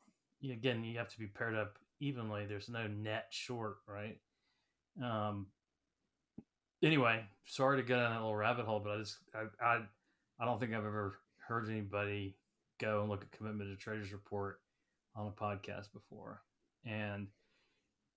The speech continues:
this is a decent amount of money. I mean, when you think about how big the contract size is, I mean, you're, you know, your average Interactive Brokers user is not gonna,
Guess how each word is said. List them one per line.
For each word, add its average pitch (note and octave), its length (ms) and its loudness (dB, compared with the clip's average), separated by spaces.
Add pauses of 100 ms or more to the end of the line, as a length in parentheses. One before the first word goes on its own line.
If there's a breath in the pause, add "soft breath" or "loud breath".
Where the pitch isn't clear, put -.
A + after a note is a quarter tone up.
(1160)
this E3+ 120 0
is D3+ 40 0
a C#3 40 2
decent C3+ 280 6
amount A2+ 220 2
of G2+ 80 0
money. G#2+ 300 -2 (640 soft breath)
I A#2+ 40 -4
mean, A2 160 0
when A2+ 80 0
you A2 100 -2
think A2 200 -2
about G#2+ 240 -2
how G#2+ 100 -2
big G2+ 200 -6
the G2+ 60 -10
contract G#2 540 -6
size G#2 300 -12 (180)
is, - 120 -18 (420)
I A#2+ 40 -6
mean, A2 200 -2
you're, A#2 220 -6 (140)
you C3 120 -4
know, F#2 120 -6 (1000)
your C3 160 2
average A#2 320 6
Interactive A2 560 0
Brokers G#2 520 -2 (800)
user G2 420 -2
is G2 120 -12
not G2+ 260 -6
gonna, F#2+ 340 -10